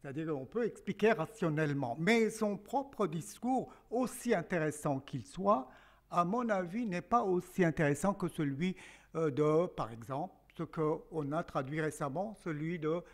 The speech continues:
Shavash Misakian. Euh, Shavash Misakian n'a pas été embarqué, euh, déporté. En revanche,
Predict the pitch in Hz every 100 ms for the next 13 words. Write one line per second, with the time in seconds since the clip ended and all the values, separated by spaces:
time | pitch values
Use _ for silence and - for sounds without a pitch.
0 | - - 170 151 - 151 160 - 143 143
1 | _ _ _ _ _ _ _ _ _ -
2 | - - - - 165 165 156 156 151 170
3 | 202 240 233 196 185 147 254 254 - -
4 | _ _ _ - 196 220 220 214 262 233
5 | 175 - 190 208 185 143 156 - 190 185
6 | 190 185 147 135 175 170 - - 143 139
7 | - _ _ - - - 185 185 160 240
8 | 285 208 -